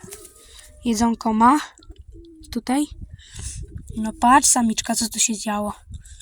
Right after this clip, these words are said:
Tak, musisz się przyzwyczaić, ty pierwiastka, co nie? O, pogłaskać się dałaś. Boże,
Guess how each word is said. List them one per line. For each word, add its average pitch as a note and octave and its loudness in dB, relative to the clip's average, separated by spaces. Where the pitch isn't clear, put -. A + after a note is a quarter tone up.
Tak, A#3+ 8
musisz B3 2
się A3+ 0
przyzwyczaić, B3 -2
ty - -10
pierwiastka, A3+ 2
co - -2
nie? G#3+ -2
O, A#3 0
pogłaskać A3+ 2
się A3+ 0
dałaś. A3 -2
Boże, A#3 2